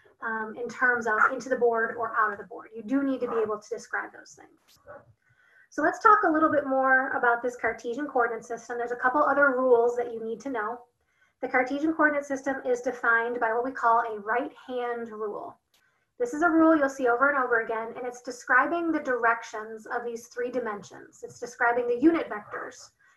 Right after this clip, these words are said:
that describe these three dimensions. So in order to understand how to do a right hand rule, first you have to make a particular shape with your right hand. So hold up your right hand and make an L with your pointer finger and your thumb. So hold up an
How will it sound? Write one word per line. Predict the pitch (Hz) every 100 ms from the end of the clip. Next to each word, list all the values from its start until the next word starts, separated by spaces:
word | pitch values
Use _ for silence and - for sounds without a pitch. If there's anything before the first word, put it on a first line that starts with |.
| _
that | 233 214
describe | - - 233 208
these | 214 202
three | - 220
dimensions. | 214 214 - - -
So | 247 240
in | 254
order | 277 381
to | 392
understand | 302 302 - 262
how | 262
to | 240
do | 247 277
a |
right | 262 247
hand | 262 254
rule, | 226 214
first | - 320 339
you |
have | 302 294
to | 247
make | 233
a | 233 233 -
particular | 240 254 247 220
shape | 214 - 220 - _ _ _ _ _ _
with | 233 240
your | 226
right | 208 -
hand. | - - _ _ _ _ _
So | - 247 233 240 _ _ _
hold | 277
up | 339 330
your | 349
right | 302 311
hand | 294 254 269 _ _ _ _ _ _ _ _ _
and | 262
make | 269 330
an | 359 311
L | 254 220 208 220 - _ _ - _
with | 240
your | 240 240
pointer | 277 262 285
finger | 285 285 285 285 285 _ _ -
and | 240
your | 240
thumb. | 240 - - - - _ _ _ _
So | _ 214 208
hold | 269 302
up |
an | 311